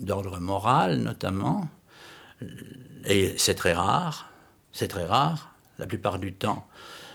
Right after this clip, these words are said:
euh, le courage n'est pas un acte de conscience,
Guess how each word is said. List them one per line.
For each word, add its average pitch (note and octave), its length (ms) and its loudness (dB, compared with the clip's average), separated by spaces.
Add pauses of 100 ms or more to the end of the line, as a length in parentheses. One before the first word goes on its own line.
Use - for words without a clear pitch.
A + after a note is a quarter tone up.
(280)
euh, - 1000 -8
le G2+ 160 -4
courage F#2+ 420 -2
n'est A2 220 6
pas - 360 2
un G2 180 0
acte - 240 -4
de - 100 -4
conscience, C3 920 -4